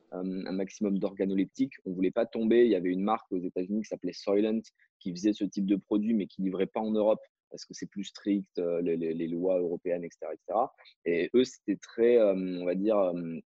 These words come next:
tech. Tu vois, il y avait aucune notion de plaisir. Il y avait une recette. Nous, dès le début, on a voulu quand même que ce soit un moment agréable, euh, avec des recettes à la fois salées, à la fois sucrées, euh, en bouteille, en bar, euh, en snacking. On a vraiment essayé de faire des formats qui soient le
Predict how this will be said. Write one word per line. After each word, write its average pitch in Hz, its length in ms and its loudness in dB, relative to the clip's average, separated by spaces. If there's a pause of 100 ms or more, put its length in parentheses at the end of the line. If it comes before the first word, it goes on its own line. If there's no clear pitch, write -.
tech. 110 160 4 (400)
Tu - 60 -6
vois, 95 100 4
il 98 40 6
y 90 40 4
avait 90 260 2
aucune 117 400 4
notion 107 240 -2
de 104 60 -2
plaisir. 110 520 4
Il 107 40 6
y 95 40 6
avait 92 240 2
une 123 160 6
recette. 110 600 4 (160)
Nous, 107 180 2
dès 110 140 6
le 107 80 4
début, 104 200 6
on 117 120 2
a 92 80 0
voulu 101 240 0
quand 104 80 0
même 110 140 -2
que 104 80 -8
ce 92 100 -16
soit 101 160 -6
un 98 60 -2
moment 90 240 -4
agréable, 95 580 2 (340)
euh, 87 40 -4
avec 90 280 0
des 92 80 0
recettes 92 340 -2
à 95 40 0
la 95 100 0
fois 80 220 -6
salées, 107 380 2
à 117 60 6
la 95 120 0
fois - 180 -12
sucrées, 120 540 0 (280)
euh, 85 280 0
en 92 140 -2
bouteille, 120 800 6
en 92 120 -2
bar, 113 720 2
euh, 85 360 2 (100)
en 87 80 -6
snacking. 113 640 -2
On 92 60 -8
a 87 120 2
vraiment 101 380 4
essayé 107 300 2
de 107 120 0
faire 90 180 -6
des 95 80 -2
formats 98 300 -6
qui - 100 -12
soient 92 160 -4
le - 120 -4